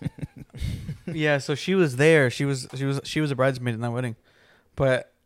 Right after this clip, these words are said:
I, w-, I, uh, I forgot to write it down. But when we started talking about weddings, it,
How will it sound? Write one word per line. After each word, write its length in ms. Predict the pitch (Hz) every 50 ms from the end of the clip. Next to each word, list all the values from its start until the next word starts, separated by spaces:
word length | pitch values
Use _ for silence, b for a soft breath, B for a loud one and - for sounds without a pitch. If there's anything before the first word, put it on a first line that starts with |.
| _ _ _ _ _ _ _ - - _ _ _ _ _ -
I, 80 | 143 143
w-, 220 | 143 139 135 127 -
I, 280 | - 135 139 139 139 139
uh, 120 | 131 127 123
I 60 | 135
forgot 220 | - - 139 131 123
to 80 | 127
write 220 | 123 120 123 123 123
it 80 | 117
down. 300 | 110 120 123 123 120 113 113
But 180 | 120 120 127
when 140 | 131 127 131
we 80 | 131 120
started 220 | - 139 127 120
talking 160 | 135 127 123
about 100 | 120 120
weddings, 340 | 117 120 123 120 120 120 117
it, 140 | 120 110